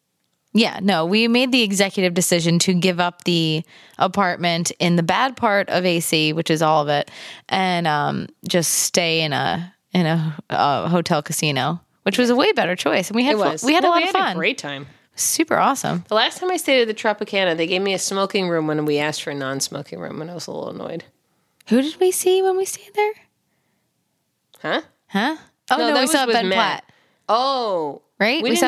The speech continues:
Speaker 1: Ben
Speaker 2: stay over. Oh, when
Speaker 1: Yeah, we
Speaker 2: we
Speaker 1: did.
Speaker 2: oh, when we went to
Speaker 1: Yeah, didn't we
Speaker 2: A C
Speaker 1: see
Speaker 2: most
Speaker 1: Ben
Speaker 2: recently.
Speaker 1: Platt?
Speaker 2: Yeah, it was Ben
Speaker 1: It was
Speaker 2: Platt.
Speaker 1: Ben Platt.
Speaker 2: Yeah.
Speaker 1: Yeah.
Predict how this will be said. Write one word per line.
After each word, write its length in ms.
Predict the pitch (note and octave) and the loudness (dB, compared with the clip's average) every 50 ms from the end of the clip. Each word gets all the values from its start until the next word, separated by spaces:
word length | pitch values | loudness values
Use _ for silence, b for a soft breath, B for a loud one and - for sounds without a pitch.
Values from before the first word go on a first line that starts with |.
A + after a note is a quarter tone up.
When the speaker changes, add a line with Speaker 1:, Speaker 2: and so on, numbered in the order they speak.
| A#3+ A3+ | 2 0
Speaker 1:
Ben 40 | B3 | 0
Speaker 2:
stay 120 | A#3+ G3+ F#3+ | 0 0 0
over. 500 | F#3+ A3+ E4+ - F#3+ D#3 D#3 G#3 B3 - - _ _ _ _ _ _ _ _ _ _ _ - | 0 0 -2 -4 -4 -4 -4 -4 -6 -8 -12 _ _ _ _ _ _ _ _ _ _ _ -2
Oh, 100 | A3 A3+ | -2 -2
when 220 | G#3 G3+ G3+ G3 - | 0 0 0 0 2
Speaker 1:
Yeah, 60 | F4 | 4
we 60 | A4 | 4
Speaker 2:
we 80 | A4+ G#4 | 4 4
Speaker 1:
did. 240 | B3 G#3+ G3+ G#3+ - | 4 2 0 0 0
Speaker 2:
oh, 120 | G3 G3 F#3 | 0 -2 0
when 180 | F3+ E3+ E3+ | -2 -2 -2
we 120 | E3+ E3+ E3+ | -2 -4 -4
went 220 | E3 E3 D#3+ D#3 | -4 -4 -6 -6
to 160 | - D#3+ D3+ - | -8 -8 -2 0
Speaker 1:
Yeah, 260 | D#4+ F4+ D4 G#3 F3 E3+ | 2 2 2 0 -2 -4
didn't 200 | F#3+ B3 C4 C#4+ | -2 -2 0 0
we 40 | |
Speaker 2:
A 40 | D4+ C#4 | 0 0
C 100 | - E4 | 0 0
Speaker 1:
see 60 | E4 | 2
Speaker 2:
most 100 | - D4+ | 2 0
Speaker 1:
Ben 100 | D4+ D#4 | -2 0
Speaker 2:
recently. 140 | - - F4 F#4 G#4 A4 A4 | 0 0 2 2 2 0 -2
Speaker 1:
Platt? 160 | - - - - _ - | -4 -8 -16 -20 _ -4
Speaker 2:
Yeah, 140 | E4 F#4+ | -2 -2
it 80 | - - - _ | -2 -4 -6 _
was 100 | - G3+ | -8 -4
Ben 160 | A3+ - B3 A#3 | -2 -2 -2 -2
Speaker 1:
It 80 | - | 0
was 140 | C#4 D4 C#4+ | 0 0 2
Speaker 2:
Platt. 20 | |
Speaker 1:
Ben 100 | - E4 | 2 0
Platt. 340 | D#4 - - F4 C4 F#3+ - _ _ | 0 0 -2 -2 -2 -2 -4 _ _
Speaker 2:
Yeah. 160 | C#4 G4 G4 | -10 -4 0
Speaker 1:
Yeah. 240 | D#4 E4 A#3 E3 | 2 2 2 0